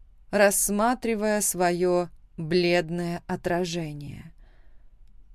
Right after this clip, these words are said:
Открывается дверь, и в неё входит человек, которого я уж точно не ожидала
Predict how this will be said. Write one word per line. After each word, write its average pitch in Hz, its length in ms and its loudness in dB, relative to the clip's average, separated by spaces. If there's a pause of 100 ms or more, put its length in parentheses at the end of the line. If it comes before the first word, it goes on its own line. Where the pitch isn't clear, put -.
(1200)
Открывается 240 800 2
дверь, 202 500 -2 (960)
и 233 120 2
в 202 60 0
неё 202 360 4
входит 175 480 2
человек, 175 720 -2 (840)
которого 262 720 2
я 233 300 2
уж 226 220 -4
точно 262 580 0
не 170 160 -2
ожидала 170 840 0